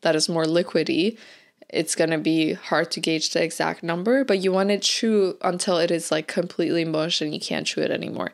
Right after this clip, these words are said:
Again, it's great for your digestive system, but this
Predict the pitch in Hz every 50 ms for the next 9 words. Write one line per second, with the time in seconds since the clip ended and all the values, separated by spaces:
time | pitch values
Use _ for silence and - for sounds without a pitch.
0 | _ _ - 180 175 180 170 160 160 - - 175 - - - - - 170 180 175
1 | - - 196 185 180 180 170 165 - 170 180 - - 196 - - 208 208 - 233
2 | 233 247 269 262 240 - _ 202 180 160 - - - _ _ _ _ _ _ _
3 | _ _ _ _ _ - 196 196 202 202 - -